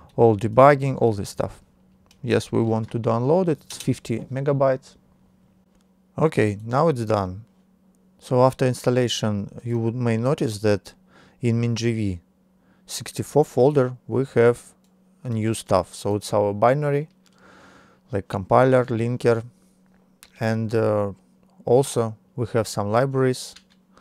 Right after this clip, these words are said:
bin-, libraries, binaries, and some header files. So first of all, we should go to the path,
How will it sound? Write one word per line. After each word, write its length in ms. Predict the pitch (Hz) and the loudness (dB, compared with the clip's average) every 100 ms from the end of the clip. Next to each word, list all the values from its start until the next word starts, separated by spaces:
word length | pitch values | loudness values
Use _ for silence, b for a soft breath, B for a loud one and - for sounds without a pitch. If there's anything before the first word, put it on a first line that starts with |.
| b b b b 117 | b b b b 4
bin-, 280 | 120 117 | 4 4
libraries, 420 | 120 117 107 107 104 | 4 2 2 -4 -2
binaries, 800 | 113 113 107 104 104 - - - _ b b b | 2 2 2 -4 -6 -8 -16 -20 _ b b b
and 180 | - 120 | -4 -4
some 220 | - 117 | 0 -2
header 300 | 104 117 107 | 2 0 0
files. 560 | 107 110 107 - - - - _ B B B B | -2 -4 -4 -8 -14 -20 -20 _ B B B B
So 300 | - 120 113 | -4 -4 -4
first 380 | - - 165 - | -4 4 4 4
of 180 | 147 - | -4 2
all, 280 | 123 135 139 | 4 4 0
we 180 | 123 120 | -2 -2
should 280 | - 113 | -2 0
go 200 | 117 123 117 | 4 4 4
to 180 | 117 | 0
the 120 | 107 107 | 0 2
path, 480 | - 127 - - | 6 6 6 -4